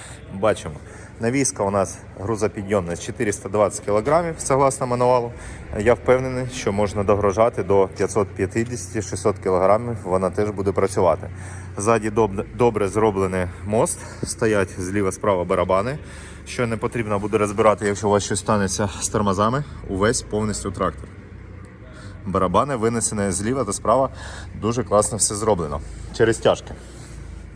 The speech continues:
Далі стоять гідровиходи, немаловажний фактор, тому що ви зможете підключати щось, що працює на гідравліки, вже через бистросйом, він вже встановлений. Позаду стоїть фара заднього підсвітки,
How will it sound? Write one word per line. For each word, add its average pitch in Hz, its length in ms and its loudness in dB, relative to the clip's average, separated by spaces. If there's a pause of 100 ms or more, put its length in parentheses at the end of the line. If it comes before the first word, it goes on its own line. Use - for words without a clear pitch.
(160)
Далі 107 240 4
стоять 87 340 2
гідровиходи, 107 680 2 (520)
немаловажний 139 640 4
фактор, 127 400 0 (400)
тому 123 280 0
що 123 180 -4
ви 117 100 2
зможете 117 380 -2
підключати 110 640 -2 (160)
щось, 123 280 -2
що 113 380 -2
працює 113 320 -2
на 104 80 0
гідравліки, 127 600 0 (240)
вже 104 320 0
через 98 320 -4
бистросйом, 104 580 -2 (140)
він 95 160 -2
вже 92 120 -2
встановлений. 87 540 -4 (560)
Позаду 139 360 4
стоїть 98 320 0
фара 113 380 2 (200)
заднього 139 480 -2 (680)
підсвітки, 139 520 -4